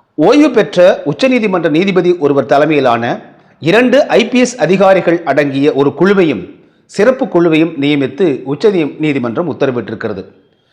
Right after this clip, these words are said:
ஆனால் தி மு க தரப்புல நீங்க வந்து பார்த்தீங்கன்னா, இது தொடர்ந்து உச்சநீதிமன்றத்திற்கு இந்த வழக்கு சென்ற போதும் உச்சநீதிமன்ற நீதிபதிகள் குறிப்பாக இந்த வழக்கு வந்து, அ, சென்னை உயர்நீதிமன்ற மதுரை கிளையினுடைய அந்த எல்லைக்கு உட்பட்டது.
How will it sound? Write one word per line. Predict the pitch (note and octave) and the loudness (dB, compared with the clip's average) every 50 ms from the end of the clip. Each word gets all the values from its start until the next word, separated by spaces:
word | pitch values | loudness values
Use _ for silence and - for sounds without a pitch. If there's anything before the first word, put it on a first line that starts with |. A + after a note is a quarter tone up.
| _ _ _ _ - - - | _ _ _ _ -8 -4 0
ஆனால் | F3+ A#3 C4 C4 - - - | 2 2 2 2 0 0 0
தி | C4 E4 | 0 2
மு | E4+ E4+ C#4+ - | 2 2 2 2
க | B3+ G#3 - | 0 2 2
தரப்புல | F#3 E3+ E3+ F3 E3 C#3+ D3 | 0 0 2 0 -2 -2 0
நீங்க | C#3+ C#3 C3+ | -2 -4 -4
வந்து | C#3 D3+ F3 D#3+ | -4 -6 -2 -2
பார்த்தீங்கன்னா, | D3 C3+ A#2 C3 A#2 A#2+ C3 D#3 F#3 - - C#3+ | -2 -2 -2 -6 -6 -4 -2 -2 -2 -4 -4 -4
இது | C#3 C#3 - | -6 -2 0
தொடர்ந்து | E3 E3+ G3 G#3+ A3+ A3+ G3 D#3 | 0 2 2 2 2 2 2 2
உச்சநீதிமன்றத்திற்கு | C#3 - B3 B3+ B3 A3+ G#3 F#3+ E3 E3+ D3+ D#3+ D#3 - E3+ D3+ | 2 0 0 0 2 0 0 0 0 -2 -2 -4 -6 -6 -4 -4
இந்த | C#3+ C3+ C3+ | -2 0 0
வழக்கு | C#3 D#3 D3+ - E3 D3+ C3+ A#2+ - | 0 0 -2 -4 -6 -6 -6 -4 -4
சென்ற | - C3 C#3 D#3 C#3 B2+ | -4 -2 0 0 0 0
போதும் | B2 A2+ B2+ F#3 A3+ - - | -2 -4 -4 -6 -8 -10 -12
உச்சநீதிமன்ற | - - C4 B3+ B3+ A#3 A#3+ G#3 - - F#3 E3 E3 | -6 -2 0 0 2 2 0 0 0 -2 -2 -2 -2
நீதிபதிகள் | F#3+ G3 G3+ F3 E3 C#3+ - C3 D3+ A#3+ - - - - - _ _ _ _ - | -2 -2 -2 -2 -2 -2 -2 -2 -2 -2 -4 -10 -18 -20 -20 _ _ _ _ -2
குறிப்பாக | F3+ - - - G3+ F#3+ C#3+ C#3 C#3+ E3 B3 - - - - - - - _ _ E3+ F3 | -2 -2 0 2 0 0 2 2 2 2 2 0 -6 -16 -20 -20 -20 -20 _ _ 0 0
இந்த | F3+ E3+ E3 D#3+ D#3 D3+ C#3+ C#3+ - C#3 | 2 4 4 6 6 6 4 0 0 0
வழக்கு | D#3+ F3 A3+ C4+ C4 E4+ B3+ G3+ | 2 2 2 2 2 2 2 2
வந்து, | F3+ E3 D#3+ F#3 G3 F#3 C#3+ B2+ - - - - - C3 | 4 2 2 2 2 2 2 0 -2 -6 -16 -8 -2 0
அ, | B2+ B2+ B2 A#2+ A#2+ A2 A2+ - - - | 2 4 4 2 2 0 -4 -12 -6 -2
சென்னை | E3+ F3 G3+ A#3 B3 C4+ D4+ - E3 | -2 -2 0 2 2 0 0 0 0
உயர்நீதிமன்ற | E3 G3 G#3 A#3 A3+ G#3+ G3+ F#3+ E3+ E3 D3 D3+ G3+ C4+ F#3 D#3+ C#3+ D3 | 2 2 2 2 0 0 0 0 0 -2 0 2 2 0 0 0 0 0
மதுரை | D#3+ F3+ A#3 C4+ D4 C4+ A#3 - - | 0 2 2 2 0 0 -2 -2 -2
கிளையினுடைய | F3+ F3 F3+ E3+ D3 D3 C3+ C3+ C#3 F3+ G#3 F#3 C3 A2+ - - A#2+ C3 | 0 2 2 2 2 0 -2 0 0 0 2 2 0 0 -2 -4 -2 -2
அந்த | D#3 F#3+ F#3+ G#3+ E3 C3+ C3+ | -2 0 -2 -2 -2 -2 -2
எல்லைக்கு | C#3 D#3+ F3 - - D#3 B2 | -2 -2 -4 -2 -4 -4 -6
உட்பட்டது. | A2 - - A#2+ - G#2 G2 A2+ D3+ | -4 -4 -4 -4 -4 -4 -4 -4 -6